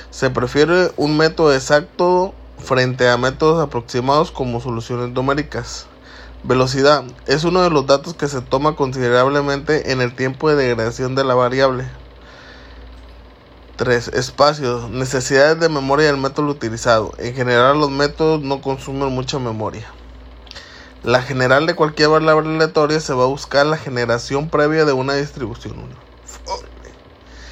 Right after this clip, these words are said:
Y las transformaciones de dichos números son generadas en valores de otra distribución.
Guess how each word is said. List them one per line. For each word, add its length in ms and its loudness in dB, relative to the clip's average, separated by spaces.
Y 80 0
las 180 4
transformaciones 720 0
de 120 2
dichos 280 0
números 640 2
son 300 0
generadas 880 2
en 440 0
valores 460 2
de 80 2
otra 220 0
distribución. 760 -2